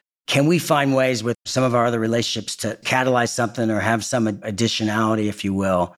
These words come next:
and particularly in the Midwest and the state of Indiana? Like, is there something that we can catalyze? That, that's another thing that is exciting to find situations of, but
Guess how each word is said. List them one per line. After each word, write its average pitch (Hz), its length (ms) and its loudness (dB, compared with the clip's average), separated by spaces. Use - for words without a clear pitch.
and 120 200 -2
particularly 127 400 0
in 120 80 2
the 117 60 2
Midwest 117 480 0
and 113 220 0
the - 20 -12
state 117 240 -2
of 104 80 -2
Indiana? 107 540 0
Like, 98 280 -2
is 131 140 -4
there 135 160 0
something 131 720 0
that 123 200 -2
we 123 160 2
can 120 200 2
catalyze? 127 720 0
That, 120 260 -2
that's 123 280 0
another 120 300 0
thing 120 320 0
that 113 280 -2
is 113 160 -6
exciting 110 500 -2
to 101 260 -4
find 104 320 -2
situations 101 560 -2
of, 113 240 0
but 110 180 0